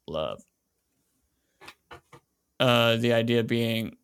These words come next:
oh, I think one of the quotes or whatever that me and Matthew saw was, um,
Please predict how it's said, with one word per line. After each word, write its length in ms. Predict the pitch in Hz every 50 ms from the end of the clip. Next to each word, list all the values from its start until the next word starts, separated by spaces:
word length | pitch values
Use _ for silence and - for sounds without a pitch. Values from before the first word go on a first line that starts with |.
| _ _ _ _ _ _ _ _ _ _ _ -
oh, 300 | 123 135 123 110 110 123 -
I 80 | - 131
think 200 | 143 151 143 139
one 120 | 135 127
of 60 | 120
the 80 | 120 120
quotes 360 | 120 - 120 110 107 - -
or 60 | 127
whatever 280 | 113 107 110 107 107 85
that 180 | 80 - - -
me 180 | 104 120 110
and 100 | 101 101
Matthew 320 | 101 78 80 - - 113 104 -
saw 340 | - - - 87 80 73
was, 320 | 73 80 87 85 - - - _ - -
um, 340 | 82 - - - - -